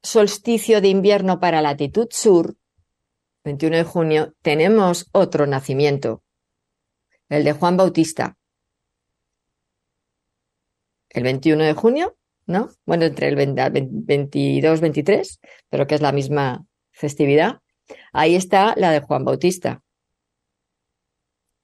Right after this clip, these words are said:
Eh, según nos cuenta la Biblia, pues eran primos, eh, nacieron con seis meses de diferencia. Si, eh, en diciembre nacía el uno, seis meses antes, o sea, en junio tenía que nacer el otro.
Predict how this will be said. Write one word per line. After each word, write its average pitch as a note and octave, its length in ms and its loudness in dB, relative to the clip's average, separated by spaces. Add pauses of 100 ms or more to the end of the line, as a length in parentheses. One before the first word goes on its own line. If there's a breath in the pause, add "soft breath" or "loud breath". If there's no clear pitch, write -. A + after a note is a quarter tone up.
(800)
Eh, - 340 -6
según B2+ 300 -6
nos C3 140 -6
cuenta C#3 340 -2
la C#3+ 300 0
Biblia, D#3+ 460 0 (440 loud breath)
pues C3+ 240 -2
eran C#3+ 300 2
primos, G3 640 2
eh, C3+ 680 -2
nacieron D3+ 500 0
con D3 200 0
seis D3+ 300 0
meses D#3+ 680 0 (340 soft breath)
de E3+ 200 2
diferencia. G3 920 2
Si, D3 420 0
eh, C3+ 340 -2
en C#3+ 140 -2
diciembre C#3+ 480 0
nacía D#3 360 2
el E3+ 100 4
uno, F#3 320 2
seis C#3+ 300 -4
meses C#3 320 -2
antes, E3+ 460 2
o C#3+ 100 -4
sea, C3+ 420 -4
en C3+ 160 -10
junio D3 380 -2
tenía E3+ 240 2
que E3 100 -4
nacer C3+ 260 -6
el B2+ 120 0
otro. D#3+ 300 -2